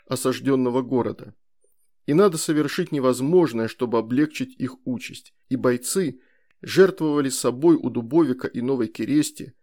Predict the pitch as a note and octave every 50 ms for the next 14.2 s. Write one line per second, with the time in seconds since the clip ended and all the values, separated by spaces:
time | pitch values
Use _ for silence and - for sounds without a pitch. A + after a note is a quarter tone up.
0 | _ _ _ _ _ - A#2+ - - C3+ B2+ A#2+ C3 B2+ B2+ - - - A#2 A#2
1 | B2 C#3+ E3 D#3+ - - - _ - B2 B2 G#2+ A2+ A2 C3 D3+ D3+ - - -
2 | - - - _ _ _ _ _ _ _ _ _ - B2+ C3 D3+ D3+ F3 F3 E3
3 | D3+ C3+ C3+ C3+ C#3 C#3+ C#3+ D3+ D3+ - B2+ - - - C3+ B2 A#2+ C3 D3+ D3+
4 | C#3 - - _ _ - A2+ G#2 B2 C#3 C3 C#3+ E3 F3 D#3 - - C#3+ - -
5 | B2 C3 C3+ C3 B2 B2+ C3+ E3+ E3+ D#3+ - - B2+ C3+ A#2 A2+ A2+ B2 C#3+ D3+
6 | - - - B2 C3+ C#3+ C3 - A#2+ A#2+ G#2+ A#2+ A#2+ B2+ C#3+ D3 C3+ B2 A#2 A2+
7 | - - _ _ _ _ _ - C#3 C#3 B2+ A2+ A2+ - - - - D3+ D#3+ D#3
8 | - - _ _ _ _ _ _ _ - B2+ C3 C#3 C#3 C3 - - - C3 B2
9 | B2 A#2+ B2+ B2+ B2+ A2 G#2 - - - - - - _ _ _ - D3+ F#3+ F#3+
10 | - F3 D#3+ - - - C#3+ E3 F#3 F3+ D#3 D#3 C#3 - C#3 C#3 C#3 C#3 C3+ -
11 | - - C3 C3+ D3 D#3+ D#3+ D3+ C#3 C3 - - G#2+ A#2 B2 C3+ C3+ C3 - -
12 | - B2+ G#2+ A2 C3+ E3 E3 D3 - - - - A2 C3+ D#3+ D3+ D3+ D3 D3 D3
13 | D#3 D3+ - C#3 B2 C#3+ C3 C3 C#3+ D3+ D3+ C#3 C3+ - C3 - - - - D3+
14 | D#3 C3+ - -